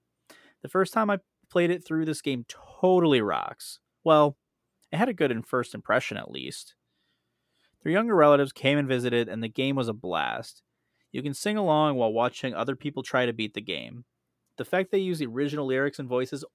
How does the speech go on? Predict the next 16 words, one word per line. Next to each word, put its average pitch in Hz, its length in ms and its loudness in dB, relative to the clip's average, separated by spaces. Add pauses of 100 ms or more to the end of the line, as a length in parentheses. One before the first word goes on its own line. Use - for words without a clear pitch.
only 214 260 -6
adds 185 220 -2
the 185 80 -2
fun 185 220 -6
and 190 140 -4
nostalgia. 180 600 -4 (1080)
Unfortunately, 175 840 -4 (640)
the - 80 -6
game 180 360 -6
gets 151 220 -6 (100)
pretty 135 460 -2
lame 104 340 -4
when 107 120 -6
you're 101 120 -6
playing 101 400 -6
alone. 76 520 -12